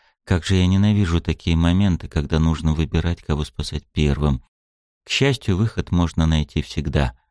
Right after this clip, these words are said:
Или почти всегда. Вытаскиваю шприц с обезболивающим, теперь девушка в асфальте не умрет от шока, а мне хватит времени, чтобы спасти остальных.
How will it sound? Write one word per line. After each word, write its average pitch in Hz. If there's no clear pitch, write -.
Или 117
почти 82
всегда. 71
Вытаскиваю 113
шприц -
с -
обезболивающим, 107
теперь 85
девушка 80
в 76
асфальте 78
не 82
умрет 80
от 71
шока, 117
а 80
мне 92
хватит -
времени, 87
чтобы 73
спасти -
остальных. 78